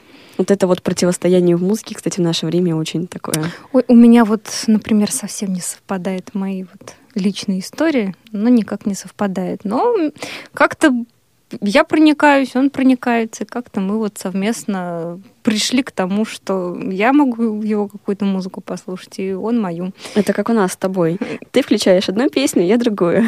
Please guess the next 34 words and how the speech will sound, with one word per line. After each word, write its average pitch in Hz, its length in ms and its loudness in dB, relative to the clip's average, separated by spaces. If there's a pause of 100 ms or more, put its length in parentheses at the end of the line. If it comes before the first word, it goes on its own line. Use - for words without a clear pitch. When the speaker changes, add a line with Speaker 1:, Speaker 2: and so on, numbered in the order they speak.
(120)
Speaker 2:
Да, 208 220 4
ну, 233 320 2
зато 202 400 2
у 440 60 8
нас 311 200 6
такой 262 320 2
вот, 214 180 2 (260)
такая - 240 2
гармония 233 720 6
получается. 190 640 -4
Вроде 240 300 4
и 254 40 4
того 240 340 4
побольше, 294 720 2 (280)
и 214 80 2
то-, 220 160 4
и, 233 240 0
и 214 180 0
того, 233 360 4
и 339 60 6
сего, 254 420 4
и 262 100 4
третьего, 240 500 2
и 214 160 6
все 233 220 -4
как-то - 340 -4
вот 180 160 -6 (360)
у-, - 160 -8
уравновешивается. 220 1120 2 (580)
Ну, 311 420 8 (600)
м-, 220 240 4 (140)
меня 226 300 8
интересует 285 500 2
вопрос. 220 460 4